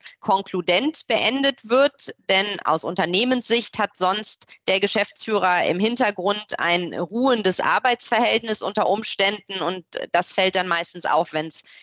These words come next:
Probleme gibt. Und in der Situation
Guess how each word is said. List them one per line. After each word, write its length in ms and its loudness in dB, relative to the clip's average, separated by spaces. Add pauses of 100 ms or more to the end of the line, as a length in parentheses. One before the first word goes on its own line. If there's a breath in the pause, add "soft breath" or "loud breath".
Probleme 520 0
gibt. 560 -6 (160)
Und 220 -10 (120)
in 160 -6
der 160 4
Situation 580 0